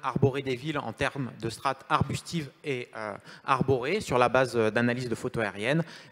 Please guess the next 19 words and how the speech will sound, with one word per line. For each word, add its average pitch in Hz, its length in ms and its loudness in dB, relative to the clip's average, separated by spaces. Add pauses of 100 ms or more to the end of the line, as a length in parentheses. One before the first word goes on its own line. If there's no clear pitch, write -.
(140)
et 170 100 4
aussi 170 400 0
la 151 120 -2
base 135 180 0
de 131 100 -4
données, 139 480 2
euh, 113 180 -8
Fredon, 160 560 0
donc 117 220 -4
une 120 80 -2
base 117 140 0
de 127 80 0
données 120 240 0
gestionnaire 143 480 -2
de 131 60 -12
la 117 60 -4
ville 123 220 -14
et 107 280 -6
d'Aix-en-Provence, 117 680 -2